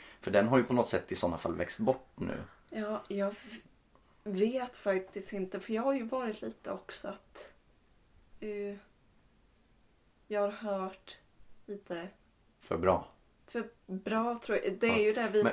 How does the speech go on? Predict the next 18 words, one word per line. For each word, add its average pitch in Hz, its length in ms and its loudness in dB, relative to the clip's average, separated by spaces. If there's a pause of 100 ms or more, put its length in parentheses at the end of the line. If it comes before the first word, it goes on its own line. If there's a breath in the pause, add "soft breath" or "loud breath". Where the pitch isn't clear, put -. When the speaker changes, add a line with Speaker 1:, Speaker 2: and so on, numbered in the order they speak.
Speaker 1:
men - 260 2
Speaker 2:
vi - 40 8
Speaker 1:
alltså, - 180 8
Speaker 2:
är - 60 6
ju 107 60 2
Speaker 1:
ja. - 60 0
Speaker 2:
ganska 196 280 4
ljudkänsliga, 190 800 0
Speaker 1:
Autist-, 180 420 0
Speaker 2:
så. 87 420 -4
Speaker 1:
autister 107 720 -2 (200)
är 101 120 2
ju 90 100 4
Speaker 2:
Mm. 90 120 4
Speaker 1:
ljudkänsliga, - 580 -2 (120)
Speaker 2:
Mm. 214 160 -4
Speaker 1:
precis, 196 300 -4
eller - 220 -6